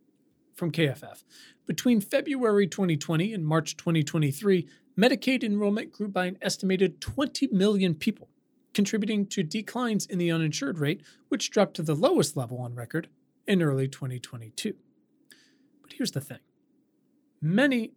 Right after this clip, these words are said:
of those people were uninsured before covid. And I hate to frame it this way, but here it goes. There are incredibly few silver linings from a pandemic that has killed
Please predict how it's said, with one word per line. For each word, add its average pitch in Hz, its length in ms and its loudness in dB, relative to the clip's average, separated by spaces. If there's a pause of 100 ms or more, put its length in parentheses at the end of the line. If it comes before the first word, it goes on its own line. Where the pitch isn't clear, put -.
of 147 120 -6
those 156 200 -2
people 131 480 -10 (240)
were 202 200 -6
uninsured 156 680 2 (460)
before 143 260 0
covid. - 380 -4 (480)
And 160 300 4 (920)
I - 60 -8
hate 214 220 2
to 233 60 0
frame 151 220 4
it 135 100 -2
this - 200 -8
way, 120 160 -14 (1300)
but 147 100 2
here 139 120 4
it - 60 -8
goes. - 320 -20 (800)
There 190 160 8
are 190 180 4 (300)
incredibly 165 760 2 (120)
few 127 340 -6 (400)
silver 170 340 6
linings 131 420 0
from 156 180 0
a 160 60 2
pandemic 156 680 0
that 147 140 -2
has 156 160 -2
killed 233 360 0